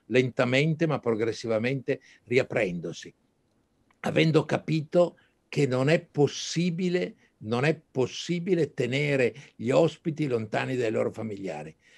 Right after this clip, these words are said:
L'abbiamo fatto nel momento più grave, eh, ma adesso con le vaccinazioni che vanno rese obbligatorie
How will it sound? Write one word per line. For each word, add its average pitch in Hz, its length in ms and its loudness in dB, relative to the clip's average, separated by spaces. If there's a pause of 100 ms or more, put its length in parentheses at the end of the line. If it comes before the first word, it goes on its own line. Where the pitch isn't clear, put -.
(220)
L'abbiamo 139 360 2
fatto 151 340 0
nel 131 120 2
momento 131 640 4 (180)
più 113 180 -2
grave, 110 760 0
eh, 101 400 -4 (220)
ma 156 380 0 (580)
adesso 139 420 2
con 131 180 0
le 123 220 0
vaccinazioni 131 760 0 (160)
che - 140 -2
vanno 151 340 4
rese 139 280 6
obbligatorie 113 840 4